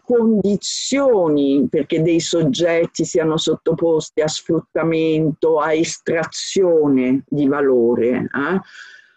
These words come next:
eh? Eh, non viene solo da,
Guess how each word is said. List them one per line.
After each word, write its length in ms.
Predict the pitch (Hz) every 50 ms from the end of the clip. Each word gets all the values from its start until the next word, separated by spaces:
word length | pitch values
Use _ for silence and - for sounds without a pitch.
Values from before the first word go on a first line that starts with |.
| _ _ _
eh? 0 |
Eh, 300 | 160 170 160 156 165 156
non 360 | 175 196 214 226 247 254 240
viene 460 | 208 220 285 330 349 302 262 214 180 170
solo 960 | - - - - 226 214 202 185 175 160 156 147 139 135 127 120 127 139 - _ _ _ _ _ _ _
da, 400 | - 170 170 190 202 202 202